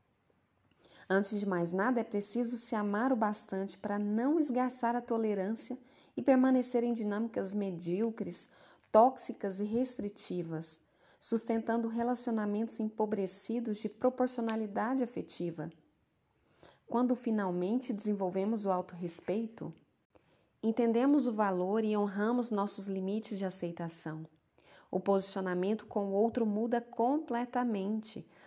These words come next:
pois compreendemos que não precisamos suportar nada e que interação alguma é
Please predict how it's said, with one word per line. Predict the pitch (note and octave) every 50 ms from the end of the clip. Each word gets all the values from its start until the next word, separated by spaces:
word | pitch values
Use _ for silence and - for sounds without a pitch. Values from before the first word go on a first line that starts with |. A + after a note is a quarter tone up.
| - _
pois | _ F#3+ G3+ G3+ -
compreendemos | - G3+ G3+ G3+ G#3 G3+ G3+ G3 G3 G#3 A3 A#3 A3+
que | - -
não | A3+ A3 A3+ C4 C#4+
precisamos | D4+ - B3 B3 - A3 G#3 G3+ A3 A#3+ B3+ B3+
suportar | - - B3 - A#3 A3+ A3+ - - A3 A#3+ B3
nada | A#3+ G#3+ G3+ G3 G3 G3+ G3 F3 - D3 D#3+ - _ _ _ _ _ - _ _ _
e | G3
que | F#3 - - G3
interação | G3+ G#3 G3+ - F#3+ F3+ E3 D#3+ D#3+ - - - - F3+ F#3 G#3 G#3+ G#3 F3+ E3+
alguma | E3+ F3 F3+ E3+ E3 F#3 G3+ A3 G#3 F#3 D#3+ - - _
é | - F#3+ F#3+ G#3 G#3